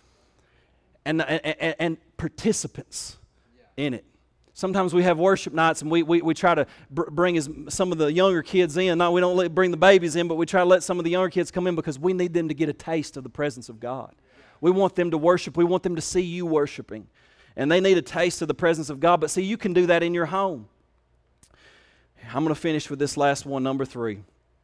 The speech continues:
You got the cry of the land, you got the cry of the Holy Spirit, and then you got the cry of the church. I'm just gonna read this scripture and finish. Because here's the thing.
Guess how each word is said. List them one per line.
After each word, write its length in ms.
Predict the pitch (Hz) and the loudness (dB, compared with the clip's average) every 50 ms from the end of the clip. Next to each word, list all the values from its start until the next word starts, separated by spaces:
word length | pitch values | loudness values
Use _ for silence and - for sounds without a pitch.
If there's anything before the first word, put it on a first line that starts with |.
| _ _ _ _ _ _ _ | _ _ _ _ _ _ _
You 100 | - 120 | -4 -2
got 120 | 147 143 - | -2 -2 -2
the 80 | 139 | -4
cry 280 | - - 160 151 151 151 | -2 2 4 6 6 6
of 60 | 147 | 4
the 60 | 151 | 4
land, 260 | 147 156 160 160 156 | 2 2 2 2 0
you 60 | 156 151 | 0 0
got 100 | 147 135 | -2 -2
the 80 | 135 | -4
cry 220 | - - 147 147 147 | -2 0 2 2 2
of 40 | |
the 80 | 139 139 | 2 2
Holy 200 | 147 147 147 143 | 0 0 0 -2
Spirit, 280 | - - - 160 156 147 | -4 -4 0 0 0 0
and 100 | 143 147 | 0 -2
then 80 | 147 | -4
you 60 | 147 | 0
got 160 | 143 147 139 - | 0 0 -2 -2
the 60 | 135 | -6
cry 260 | - - 151 143 143 | -4 0 2 2 2
of 80 | 143 131 | 2 0
the 60 | 131 | -4
church. 440 | - - 135 123 113 107 - - 123 | -8 -6 -6 -6 -6 -8 -10 -12 -10
I'm 120 | 120 127 | -10 -8
just 160 | 131 127 - | -10 -10 -10
gonna 160 | - 131 131 | -8 -6 -4
read 220 | 131 135 139 139 127 | -4 -2 -4 -4 -4
this 120 | 135 123 | -8 -8
scripture 400 | - - - 151 147 - - - | -8 -6 -4 -4 -4 -4 -6 -10
and 100 | 131 123 | -12 -8
finish. 480 | - 143 135 127 117 107 - - - _ _ - - - _ _ _ | -6 -6 -6 -6 -8 -10 -14 -18 -20 _ _ -20 -20 -20 _ _ _
Because 220 | - - 160 143 | -6 -4 -2 0
here's 260 | 139 165 180 185 156 147 | 4 4 4 4 2 -2
the 80 | 147 | -8
thing. 400 | - - 151 139 123 110 104 95 | -8 -6 -6 -6 -6 -8 -10 -14